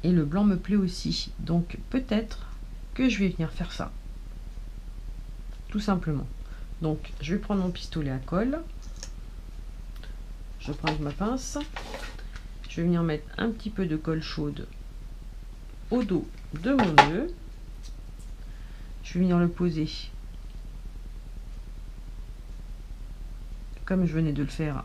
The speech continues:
à l'instant. Hop là, voilà, comme ça. La colle partout. Je prends mon nœud blanc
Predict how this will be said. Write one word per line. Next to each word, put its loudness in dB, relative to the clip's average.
à 4
l'instant. 4
Hop 2
là, 2
voilà, 2
comme -2
ça. 0
La -6
colle -4
partout. -4
Je 4
prends 4
mon 6
nœud 6
blanc 2